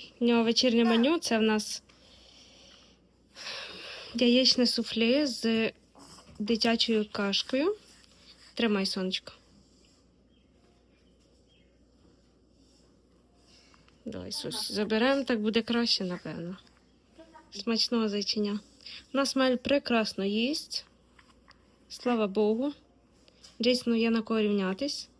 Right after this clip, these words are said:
Алергени ми також ввели. Тому, е,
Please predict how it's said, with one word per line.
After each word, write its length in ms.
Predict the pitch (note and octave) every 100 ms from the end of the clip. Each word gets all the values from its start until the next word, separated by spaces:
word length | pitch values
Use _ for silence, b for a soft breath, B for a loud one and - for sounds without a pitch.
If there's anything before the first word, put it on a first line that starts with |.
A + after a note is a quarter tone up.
| _ _ _ _ _ _ -
Алергени 440 | G#3+ A3 A3 G#3+
ми 120 | G3+
також 360 | F#3+ G3 C#4 C#4+
ввели. 440 | C#4 C#4+ C#4+ C#4 - _ _ - - B B B B B B _
Тому, 500 | A#3+ A#3 A#3+ A#3+ A#3
е, 200 | G3+ G#3+